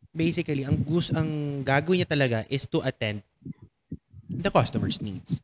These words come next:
Yun lang yun. So pag, eh, pag-escort, pag-arrange ng reservations, and whatsoever na ginagawa, eh, in the hotel.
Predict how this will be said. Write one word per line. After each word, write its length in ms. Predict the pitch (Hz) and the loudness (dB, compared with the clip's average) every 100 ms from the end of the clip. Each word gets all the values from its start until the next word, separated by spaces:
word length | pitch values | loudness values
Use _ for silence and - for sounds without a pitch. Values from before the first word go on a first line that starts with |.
| - | -6
Yun 180 | 170 170 | -2 2
lang 160 | 156 139 | 2 2
yun. 260 | 104 85 - - - - - _ | -2 -4 -10 -20 -14 -14 -14 _
So 160 | - 110 | -18 -14
pag, 200 | - 92 | -12 -12
eh, 180 | - - | -4 -2
pag-escort, 1040 | - 107 - 120 - 175 165 160 160 156 | 0 -2 -2 -2 -2 2 4 4 4 2
pag-arrange 320 | 117 107 107 - | 0 -2 -2 -2
ng 140 | 107 | -4
reservations, 1400 | 98 - 95 107 170 175 - 170 160 160 156 156 160 - - - - - _ _ - | -4 -10 -8 0 0 0 -2 0 0 0 0 -2 -2 -4 -4 -10 -6 -8 _ _ -12
and 200 | 113 110 | -8 -4
whatsoever 540 | 175 - 302 277 165 131 | -2 0 0 2 2 2
na 300 | 139 143 143 | 2 2 0
ginagawa, 520 | 147 147 139 143 135 | 0 0 2 2 2
eh, 240 | 127 123 - | 2 0 -2
in 180 | 135 127 | -4 -2
the 100 | 120 | -2
hotel. 460 | 117 110 107 95 | -4 -4 -6 -6